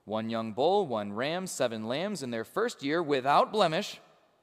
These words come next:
Their grain offering shall be fine flour mixed with oil, three-tenths of an ephah for the bull, two-tenths for the ram,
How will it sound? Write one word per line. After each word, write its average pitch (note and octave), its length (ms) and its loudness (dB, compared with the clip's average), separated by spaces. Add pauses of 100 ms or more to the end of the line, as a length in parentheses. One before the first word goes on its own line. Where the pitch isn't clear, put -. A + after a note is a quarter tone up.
(460)
Their A2 200 -2
grain A2 260 -4
offering D3 380 2
shall C#3+ 160 -4
be A#2 100 -2
fine A2 300 -2
flour C3+ 460 2
mixed C#3+ 260 -6
with A2 180 -6
oil, E3 320 2
three-tenths F3+ 640 -4
of B2+ 80 -4
an A#2+ 80 -2
ephah A#2 220 -2
for A2 180 -8
the G#2 80 -6
bull, A#2+ 320 2
two-tenths F3+ 680 -6
for - 140 -6
the A2 100 -4
ram, A2+ 380 -4